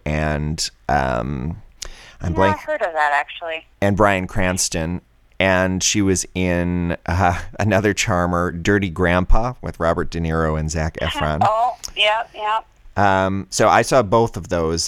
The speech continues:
Speaker 1: on, on D V D when they came out, and, and this one too. And I have to say, she has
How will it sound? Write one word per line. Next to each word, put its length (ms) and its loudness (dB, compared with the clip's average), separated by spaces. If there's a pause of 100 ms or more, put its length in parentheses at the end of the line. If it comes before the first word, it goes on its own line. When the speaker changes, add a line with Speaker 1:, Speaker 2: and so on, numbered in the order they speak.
Speaker 1:
on, 320 -2
on 140 -2
D 160 -4
V 100 -4
D 360 -4
when 160 -4
they 120 -4
came 240 -6
out, 320 -4
and, 320 -2
and 160 0
this 160 -2
one 160 -2
too. 240 -2
And 80 0
I 80 2
have 160 2
to 100 -8
say, 200 0
she 300 0
has 300 0